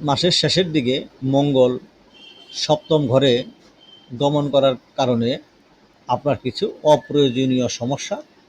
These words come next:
দেখা দিতে পারে। তবে ব্যবসায়ীরা তৃতীয় সপ্তাহ থেকে ভালো আয় এবং বৃদ্ধি, আয় রোজগার মোটামুটি আপনাদের ভালোই হবে। যারা অংশীদারি ব্যবসা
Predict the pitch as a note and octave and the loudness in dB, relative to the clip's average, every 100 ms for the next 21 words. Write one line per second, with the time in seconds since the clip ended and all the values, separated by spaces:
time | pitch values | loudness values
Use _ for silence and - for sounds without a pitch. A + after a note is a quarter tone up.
0 | _ A2+ C3 C3 A#2 A#2+ G#2 G#2 - _ | _ -2 0 0 -2 -6 -8 -10 -14 _
1 | _ _ _ _ _ _ _ _ _ _ | _ _ _ _ _ _ _ _ _ _
2 | _ - D3+ F#3 A3 - _ _ _ _ | _ -2 0 -2 -4 -12 _ _ _ _
3 | C3 C#3+ D3 F3 - F#3 F3+ G3+ - F#3 | -2 2 4 4 4 4 4 2 -2 -2
4 | F3+ E3 - D3 - F3 E3+ D#3 G3 - | 0 0 0 -2 2 0 0 -4 -6 -8
5 | _ _ - A#2+ B2 D3 C#3 C3+ C#3 - | _ _ -12 -2 2 4 4 2 0 -4
6 | - C#3+ B2+ C3 B2+ - _ _ _ _ | -10 -4 0 0 -2 -10 _ _ _ _
7 | _ _ _ _ _ - A#2+ C#3+ A2+ - | _ _ _ _ _ -14 -2 -2 0 -2
8 | E3 F3 - _ _ _ _ - C#3 C#3 | -2 -4 -14 _ _ _ _ 0 2 4
9 | C3 A2+ C#3 C#3 - _ - - _ _ | 2 2 -2 -2 -10 _ -20 -20 _ _
10 | D#3 C#3 C#3 C3 C#3+ B2+ C3 G#2 C3 C#3+ | -6 -2 0 2 0 0 -4 0 0 2
11 | C#3+ D3 - - _ _ _ _ _ _ | 2 0 -6 -12 _ _ _ _ _ _
12 | _ A#2+ C#3+ C3 B2+ B2+ - - D3 - | _ -2 2 4 4 2 -4 -6 -4 -2
13 | D#3 D3+ C#3+ C#3 C3+ - C#3 | 0 2 4 2 2 0 -2